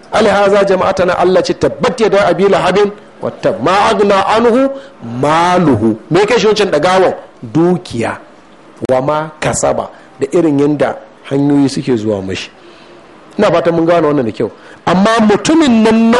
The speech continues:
uku daga cikin Banu Isra'ila da aka zo aka same shi ma irin ɗagawan da yake nan. Sai ce, "Innama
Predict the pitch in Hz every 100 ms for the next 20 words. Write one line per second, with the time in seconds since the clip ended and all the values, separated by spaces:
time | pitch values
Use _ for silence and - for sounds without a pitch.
0 | 262 233 196 165 165 - 220 220 196 196
1 | 208 190 - 156 170 175 190 175 127 -
2 | - - - - - - - - - 214
3 | 220 185 190 202 185 156 170 175 - 220
4 | 220 233 233 202 151 180 180 143 151 165
5 | 160 120 107 - - - - - - 330
6 | - 254 339 - - - 156 156 151 156
7 | 185 175 131 110 98